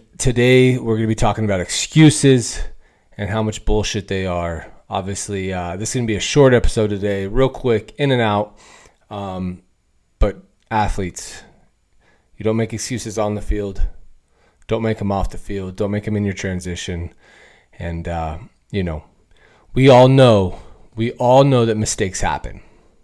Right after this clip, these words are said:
But there's no rewind button, and there's only the next move. In life,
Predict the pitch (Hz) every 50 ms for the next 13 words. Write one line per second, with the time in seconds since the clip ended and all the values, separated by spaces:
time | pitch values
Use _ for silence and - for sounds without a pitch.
0 | _ _ _ _ _ _ _ _ _ _ _ _ _ _ _ - - - 110 98
1 | 120 123 120 110 110 113 110 98 98 95 92 92 90 95 82 71 82 82 78 73
2 | - - - - - _ - 101 98 98 98 92 110 - 113 110 110 113 107 104
3 | 98 95 90 85 - - - 92 82 78 71 69 - - - - - _ _ _
4 | _ _ _ _ _ _ _ _ _ _ _ _ _ _ _ - - - 120 123
5 | - - 101 110 123 143 - - - - - -